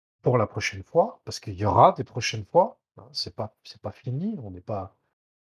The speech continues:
euh, c'est pas, c'est pas la, c'est pas la fin du monde, euh, il y aura d'autres opportunités, des opportunités, il y en a, il y en a toujours,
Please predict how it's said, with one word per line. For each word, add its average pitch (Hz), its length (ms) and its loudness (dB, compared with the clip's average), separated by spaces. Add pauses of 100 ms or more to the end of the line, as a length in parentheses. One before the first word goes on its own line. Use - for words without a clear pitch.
(220)
euh, 85 120 -20
c'est - 240 -12
pas, 98 220 -10
c'est - 160 -6
pas 107 100 -6
la, 101 160 -6
c'est - 160 -6
pas 120 100 -6
la 113 120 -6
fin 110 180 -8
du 98 140 -6
monde, 170 320 -2 (260)
euh, 98 220 -14
il 95 60 -12
y 98 40 -10
aura 92 220 -8
d'autres 127 340 2
opportunités, 110 720 -10
des 107 180 -10
opportunités, 104 600 -14
il 101 60 -10
y 95 60 -12
en 87 40 -16
a, 82 220 -16
il 92 60 -14
y - 20 -12
en 87 60 -16
a 82 180 -20
toujours, 131 560 -6